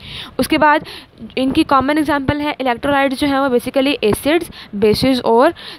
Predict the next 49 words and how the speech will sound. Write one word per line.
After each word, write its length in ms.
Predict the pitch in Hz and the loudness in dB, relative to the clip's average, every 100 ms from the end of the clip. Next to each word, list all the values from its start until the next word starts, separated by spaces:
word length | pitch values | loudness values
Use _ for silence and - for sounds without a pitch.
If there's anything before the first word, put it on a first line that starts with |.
| - | -2
salts 340 | 277 240 240 | 2 4 2
की 100 | - | -2
form 260 | 262 220 190 | -6 -4 -4
में 120 | 185 | -6
होते 240 | 175 175 175 | -10 -10 -12
हैं, 220 | 175 180 - - - | -12 -14 -20 -14 -6
ठीक 140 | 277 | 0
है। 100 | 339 | 0
Means 460 | - - 226 277 277 | -2 -6 0 0 2
to 80 | 311 | 2
say 160 | 311 | 4
यानी 300 | 311 294 311 - | 4 2 0 0
acids 480 | 247 - 285 285 | 0 0 0 2
और 120 | 294 277 | 2 4
bases 380 | 247 240 269 | 4 4 2
और 100 | 269 | 0
salts 380 | 269 233 226 247 | 0 0 0 0
जो 100 | 262 | -2
हैं 160 | 240 233 | -2 -2
ये 160 | 247 | -2
तीनों 280 | 254 240 254 | -4 -4 -2
ऐसी 180 | 240 262 | -4 -4
चीज़ें 240 | 247 226 | -4 -2
हैं 120 | 240 240 | 0 0
जिनके 280 | 240 214 | -2 -2
अंदर 300 | 247 220 220 | -4 -2 -2
से 160 | 226 247 | 0 -2
electric 440 | 233 226 - 247 | 0 -2 0 -2
current 280 | 233 220 220 | 2 2 4
जो 80 | 226 | 4
है 120 | 208 | 4
वो 140 | 202 226 | 2 2
गुजर 300 | 208 202 214 | 2 2 2
जाती 300 | 196 180 196 | 0 -4 -2
है। 180 | 240 - - - - - 240 | -2 -2 -10 -12 -12 -6 2
नॉन 240 | 262 294 | 4 4
इलेक्ट्रोलाइट्स 500 | 320 294 330 302 294 | 2 0 0 0 0
के 100 | 339 | 2
बारे 180 | 302 294 | 2 2
में 80 | 302 | 2
उन्होंने 220 | 302 302 | 0 2
बात 220 | 262 262 | 2 2
की 160 | 277 277 | 0 0
है 160 | 285 | 2
कि 80 | 285 | 2
यहाँ 220 | 269 262 | 0 2
पे 100 | 269 | 2
कहते 260 | 262 247 269 | 2 2 2
हैं 160 | 285 | 0